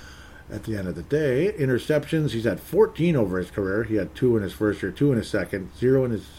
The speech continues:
no, he had zero in the postseason game, but, uh, three in his third year, pretty cool,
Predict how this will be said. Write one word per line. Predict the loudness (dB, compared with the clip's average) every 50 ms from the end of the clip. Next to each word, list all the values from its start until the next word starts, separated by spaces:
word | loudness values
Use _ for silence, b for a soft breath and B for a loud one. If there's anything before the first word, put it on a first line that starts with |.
| -18 -16 -16 -16 -12 -8
no, | -6 -6 -6 -4 -4
he | -4
had | -4 -4 -2
zero | 0 2 2 2 2
in | 0
the | -2
postseason | -4 -2 -2 -2 -2 -2 -4 -4 -4 -2 -2 -4 -4
game, | -4 -4 -6 -6 -8 -8 -8
but, | -8 -8 -6 -4
uh, | -6 -6 -6 -8 B B B B B B B B -4
three | 0 2 4 4 4 2
in | 0
his | 0 -2 0
third | 2 4 4 4 4
year, | 2 -2 -4
pretty | -4 -4 -4 -4 -4
cool, | -4 -4 -4 -2 -2 -2 -4 -6